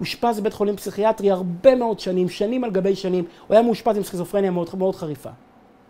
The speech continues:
במשך השנים, לאט לאט הוא יצא מזה, הוא למד להסתדר עם זה, והוא חזר לחיים. מישהו לפני שנים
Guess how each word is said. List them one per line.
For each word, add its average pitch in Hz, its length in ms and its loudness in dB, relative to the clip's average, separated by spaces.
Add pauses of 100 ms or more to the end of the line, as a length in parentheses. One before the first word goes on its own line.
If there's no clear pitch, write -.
(800)
במשך 277 240 2
השנים, 214 380 0
לאט 196 180 2
לאט 185 140 2
הוא 156 100 0
יצא 214 200 0
מזה, 214 180 0
הוא 175 80 2
למד 170 200 2
להסתדר 170 320 -4
עם 226 140 -2
זה, 202 140 -6 (340)
והוא 247 100 0
חזר 285 260 4
לחיים. 214 300 -4 (1700)
מישהו 254 340 4
לפני 220 260 0
שנים 180 420 0